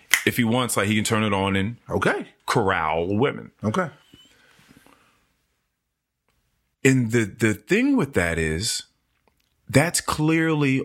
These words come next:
Speaker 1: on a superficial level.
Speaker 2: Mm-hmm.
Speaker 1: And so you're engaging, you're encountering women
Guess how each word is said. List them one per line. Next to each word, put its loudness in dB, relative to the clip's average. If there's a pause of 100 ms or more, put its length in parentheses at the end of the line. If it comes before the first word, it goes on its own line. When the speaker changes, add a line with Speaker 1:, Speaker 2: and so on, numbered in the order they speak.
(120)
Speaker 1:
on 0
a -2
superficial 0
level. -2 (120)
Speaker 2:
Mm-hmm. -6 (540)
Speaker 1:
And 4
so 2
you're 0
engaging, 0
you're 0
encountering 0
women 0